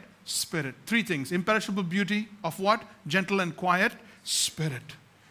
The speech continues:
Circle imperishable. What does that mean? Incorruptible. What does that mean? It's not going to go away. It's not going to go away. Here's the deal. Your outside beauty, fading. Inside beauty, not fading.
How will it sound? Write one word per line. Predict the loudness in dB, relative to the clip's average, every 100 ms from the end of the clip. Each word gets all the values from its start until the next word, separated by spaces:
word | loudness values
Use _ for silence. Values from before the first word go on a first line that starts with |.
| -20 -20 -20 -20 -20 -20 -20 _ _ -20 -20 -18
Circle | 0 6 6 4 4
imperishable. | 4 6 4 2 0 -4 -6 -8
What | -8
does | -4
that | -4 0
mean? | 2 2 -2 -12 -6
Incorruptible. | -4 0 2 2 2 0 -2 -4
What | -4 -2
does | 0
that | 0 2
mean? | 2 2 0 -8
It's | -10 -6
not | -4 -2
going | -2
to |
go | -2 -4
away. | -4 -8 -12 -16 _ -20 -20 -20 -20 -20 -20 -8
It's | -2 0
not | 2
going | 2 0
to |
go | 2 0
away. | 0 -4 2
Here's | 6 6
the | 4
deal. | -2 -4 -6 -14 -18 -8 0
Your | 4
outside | 4 4 0 2
beauty, | 2 2 -2 -6
fading. | -6 -2 -2 -2 -8 -12 -2
Inside | 0 2 2 2
beauty, | 0 0 -4 -6 -2
not | -2
fading. | 0 -2 -2